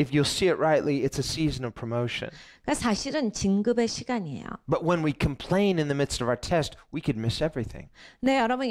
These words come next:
Speaker 2: 거기에서 이제 불평하기 시작하면 순식간에 다 날아가요. 아무것도 안 보여요.
Speaker 1: Look at Jesus himself.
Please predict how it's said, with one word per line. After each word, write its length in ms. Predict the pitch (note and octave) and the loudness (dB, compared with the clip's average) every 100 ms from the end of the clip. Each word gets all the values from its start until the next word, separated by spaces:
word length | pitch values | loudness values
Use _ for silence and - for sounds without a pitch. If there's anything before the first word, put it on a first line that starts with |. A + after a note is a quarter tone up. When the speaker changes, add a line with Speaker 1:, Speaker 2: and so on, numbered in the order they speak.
| - | -4
Speaker 2:
거기에서 480 | - G3+ G3+ D#4 - | -4 -2 0 -2 0
이제 140 | G#3 F#3 | -2 -4
불평하기 680 | - G#3 A3 B3+ A#3 G3 | 0 2 2 2 2 0
시작하면 680 | G3 - E3+ F3 G3 G3 - _ _ _ | -6 -6 -6 -4 0 0 -2 _ _ _
순식간에 500 | - D4+ D#4 D4 B3+ | -10 -6 -2 0 0
다 180 | B3+ F#3 | 0 -2
날아가요. 540 | F3+ D#3 F#2 - - - | -2 -2 -4 -6 -10 -4
아무것도 400 | G3+ B3+ D4 - | 2 2 2 -2
안 180 | F3+ F#3 | -6 -8
보여요. 220 | - - - - | -12 -12 -16 -10
Speaker 1:
Look 140 | B2 D#3 | -6 -4
at 80 | C3+ | 0
Jesus 460 | D#3 E3+ E3+ - | 4 4 2 0
himself. 500 | F3+ - G3 E3 - | -2 0 0 0 -4